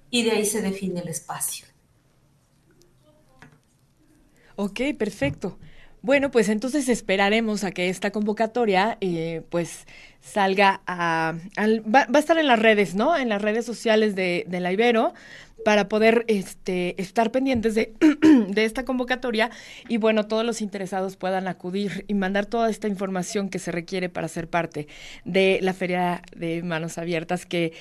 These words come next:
Speaker 2: seguramente, pues, vamos a tener muchas sorpresas porque ha sido también un año, una temporada en el, en el que mucha gente ha desarrollado nuevos proyectos y productos, ¿no?
Speaker 1: Sí,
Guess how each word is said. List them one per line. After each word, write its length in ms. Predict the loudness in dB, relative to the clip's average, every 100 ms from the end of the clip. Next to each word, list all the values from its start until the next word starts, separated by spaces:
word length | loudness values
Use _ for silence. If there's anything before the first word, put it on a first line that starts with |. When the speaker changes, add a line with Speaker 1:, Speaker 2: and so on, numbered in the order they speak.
| -20
Speaker 2:
seguramente, 840 | -4 0 2 2 2 0 0 0 0
pues, 300 | 0 -2 2
vamos 260 | 0 0
a 60 | -2
tener 260 | 0 0 0
muchas 300 | 0 -2 -4
sorpresas 480 | -4 -2 -2 -2
porque 260 | -4 -2 0
ha 60 | 0
sido 240 | -2 -4
también 340 | -4 -2 -2 -2
un 140 | -2
año, 380 | -2 -2 -4 -6 -10 -20 -10
una 200 | -4 -2
temporada 680 | -2 -2 2 4 6 4 2
en 140 | -2
el, 380 | -4 -6 -6 -8
en 240 | -6 -4
el 140 | -4 -4
que 80 |
mucha 240 | -6 -6 -8
gente 340 | -6 -6 -2
ha 100 | -2
desarrollado 580 | -2 -6 -8 -6 -4 -4
nuevos 260 | -6 -8 -10
proyectos 540 | -12 -8 -8 -10 -14
y 40 |
productos, 580 | -14 -12 -10 -10 -12 -12
¿no? 160 | -12 -12 -16 -20 -20 -20 -20 -20 -20 -6
Speaker 1:
Sí, 640 | 0 2 2 0 -4 -12